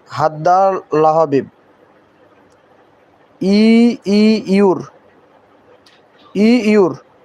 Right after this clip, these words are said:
সমতা প্রস্তুতি ও সংকট ব্যবস্থাপনা বিষয়ক কমিশনার কত তারিখে ঢাকায় পৌঁছান?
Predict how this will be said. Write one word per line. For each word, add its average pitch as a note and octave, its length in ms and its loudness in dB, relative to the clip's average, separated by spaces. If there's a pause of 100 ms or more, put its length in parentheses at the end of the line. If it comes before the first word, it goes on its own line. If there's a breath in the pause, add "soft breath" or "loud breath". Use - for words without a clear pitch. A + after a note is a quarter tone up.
(120)
সমতা G3 500 -4
প্রস্তুতি G3 680 -2
ও D#3 160 0
সংকট F#3 440 -4
ব্যবস্থাপনা F3 880 -2 (640 soft breath)
বিষয়ক F3 500 0 (280)
কমিশনার F3 540 -2
কত F3 220 -6
তারিখে E3+ 360 -2
ঢাকায় C#3 240 -4
পৌঁছান? A#2+ 380 -6